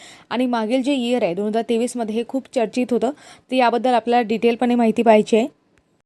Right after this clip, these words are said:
तर मित्रांनो, इथे प्रश्न पडला असेल तुम्हाला, ग्रीन हायड्रोजन हा नेमका काय प्रकार आहे? तर अशा प्रकारे वेगवेगळे हायड्रोजनचे प्रकारसुद्धा आहेत. ग्रे हायड्रोजन आहे, त्याला राखाडी हायड्रोजन असं म्हणतात. ब्ल्यू हायड्रोजन आहे, त्याला निळा हायड्रोजन असं म्हणतात. नंतर हरित हायड्रोजन म्हणतात.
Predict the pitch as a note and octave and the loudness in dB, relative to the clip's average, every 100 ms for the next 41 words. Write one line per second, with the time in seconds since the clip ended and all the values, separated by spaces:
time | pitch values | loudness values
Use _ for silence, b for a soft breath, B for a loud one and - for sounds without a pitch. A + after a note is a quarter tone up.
0 | _ _ _ D4 D#4+ E4+ A#3 A3+ G#3+ B3 | _ _ _ 0 0 -2 -2 -2 -2 -4
1 | B3+ B3+ C#4 D4 - B3 G#3+ C#4 C#4 B3+ | -6 0 0 0 0 0 0 -2 0 2
2 | A3+ G3+ G3+ G#3 A3 A3+ A3+ B3 C#4 C#4 | 2 2 -2 -2 -2 -2 0 0 0 0
3 | A3+ A3+ A#3+ A#3 A#3 G#3 G3+ A#3 A#3 A#3 | 0 0 -2 -2 -4 -4 -4 -4 -4 0
4 | G#3 F3+ E3 E3 A3 A#3+ - G#3 C4+ C4+ | -2 -2 -6 -6 -4 -4 -6 -2 -2 0
5 | B3 B3 B3 A#3 A3+ B3 C#4 A#3 G3 G#3+ | -4 -2 0 2 4 4 4 0 0 2
6 | A#3+ A#3 B3 G#3 A#3 A3+ B3+ G3+ F3 B | 2 0 0 0 0 0 0 0 -4 B
7 | B B B G#3+ A#3+ C4 B3 G#3+ A#3 G#3+ | B B B 0 4 4 2 -2 -4 -4
8 | G3+ A3 A3+ A3 G3 A3+ A3 G#3+ F#3+ A3 | -4 -6 -6 -4 -4 -2 0 0 0 0
9 | A3 G#3+ G#3+ F#3+ G3 F#3+ F#3+ A3+ A#3+ A3+ | 0 -2 -4 -6 -6 -6 -2 0 0 0
10 | G#3+ G#3 G#3+ G3+ G#3 A3 G#3+ G#3+ A3 A3+ | 0 -2 -2 -2 0 0 2 0 0 0
11 | G#3 G#3+ G#3 G3+ G3+ F#3+ G3 G3 b b | -2 -2 -4 -4 -6 -4 -6 -6 b b
12 | b b - G#3 A#3+ A3+ C4 A#3 A#3 C4 | b b -12 -2 0 0 0 2 2 0
13 | B3+ A3+ A#3+ B3 A3+ G#3 G3 F#3+ | -2 0 0 0 -2 -4 -4 -6